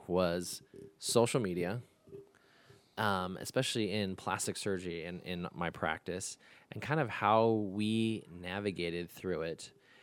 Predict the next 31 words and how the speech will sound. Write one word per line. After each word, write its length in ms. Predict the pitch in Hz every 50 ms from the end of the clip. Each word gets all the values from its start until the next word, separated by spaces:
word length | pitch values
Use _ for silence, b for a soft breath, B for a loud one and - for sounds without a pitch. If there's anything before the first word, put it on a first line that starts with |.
| b b b b
and 100 | 113 107
how 200 | - 120 120 113
I 80 | 117 120
think 200 | - - 113 98
social 320 | - - 117 110 - -
media 220 | 104 101 107 110 101
is 80 | 87
playing 280 | - - - 92 92 90
a 40 | 87
role 280 | 82 85 85 85 85 80
for 220 | - - - 98 87
a 40 |
lot 360 | 80 78 80 90 95 107 113 104
of 100 | 90 80
other 160 | 78 71 73
companies 480 | - - 85 76 - 78 80 80 -
now, 180 | 82 82 80 76
not 200 | 78 87 87 85
just 240 | - - - - - _ _ _ _ -
mine 240 | 95 95 80 78 82
specifically, 840 | - - - - - 143 160 135 82 80 - 71 73 73 71 - - B B B B B B B B B
but 80 | B 104
how 80 | 101 95
people 320 | - 113 107 - 101 95
are 80 | 90 82
adapting 760 | 85 80 - 92 92 98 101 - - 85 82 85 82 82 85
to 140 | - - 92
using 440 | 87 87 98 117 127 117 107 92 90
social 340 | 87 - 98 92 - - 92
media 340 | 87 85 82 82 82 80 80
p-, 100 | - -